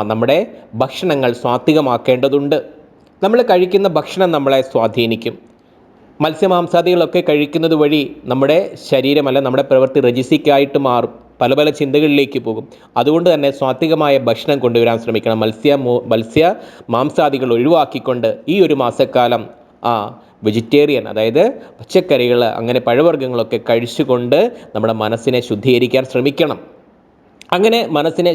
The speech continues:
ശുദ്ധീകരിച്ചു കഴിഞ്ഞാൽ നമ്മുടെ മനസ്സിൽ നല്ല ചിന്തകൾ വരും, നമ്മുടെ നാവിൻ, നാവിൽ നല്ല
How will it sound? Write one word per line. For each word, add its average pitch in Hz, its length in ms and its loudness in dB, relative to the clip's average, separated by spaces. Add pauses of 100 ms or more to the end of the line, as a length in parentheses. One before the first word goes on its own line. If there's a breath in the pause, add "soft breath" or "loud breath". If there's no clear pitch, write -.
ശുദ്ധീകരിച്ചു 160 600 0
കഴിഞ്ഞാൽ 127 380 0 (480 loud breath)
നമ്മുടെ 127 340 0
മനസ്സിൽ 123 320 0 (380)
നല്ല 127 280 0 (140)
ചിന്തകൾ 127 400 2
വരും, 127 260 0 (260 loud breath)
നമ്മുടെ 127 360 0
നാവിൻ, 131 280 0 (140)
നാവിൽ 123 380 0 (180)
നല്ല 117 260 0